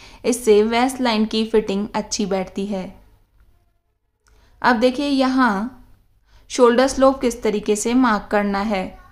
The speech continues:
यहाँ पहले तीन इंच गले की चौड़ाई का निशान लगा दें और इस तरीके से एक इंच ड्रॉप करके शोल्डर स्लोप का निशान लगाएं।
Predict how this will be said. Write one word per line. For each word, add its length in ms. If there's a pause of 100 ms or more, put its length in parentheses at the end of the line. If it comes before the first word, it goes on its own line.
(420)
यहाँ 240
पहले 280
तीन 300
इंच 280
गले 340
की 240
चौड़ाई 380
का 140
निशान 360
लगा 280
दें 180 (560)
और 140
इस 160
तरीके 400
से 200 (260)
एक 340
इंच 320 (560)
ड्रॉप 380
करके 500
शोल्डर 480
स्लोप 400
का 180
निशान 420
लगाएं। 400